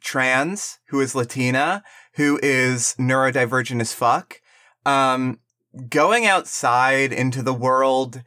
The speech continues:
trying to immerse myself in, um,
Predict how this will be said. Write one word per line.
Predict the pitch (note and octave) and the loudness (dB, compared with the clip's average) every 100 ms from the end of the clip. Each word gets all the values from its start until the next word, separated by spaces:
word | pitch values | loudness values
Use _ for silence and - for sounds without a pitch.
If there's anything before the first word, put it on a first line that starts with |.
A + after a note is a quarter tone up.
| - - - | -20 -20 -8
trying | D3+ C3+ C#3 | -2 0 0
to | C3+ C#3 | -2 -2
immerse | B2+ A#2+ B2+ B2 | 0 0 0 -2
myself | C#3+ B2+ A#2+ C3 B2 A#2+ - - | -2 -2 -2 0 0 0 -6 -6
in, | C3 B2+ B2 B2 B2 A#2+ - - - _ - | -2 0 0 0 -2 -6 -16 -20 -20 _ -4
um, | C3 B2+ B2 A#2 A2+ A2 | 0 2 0 -2 -6 -8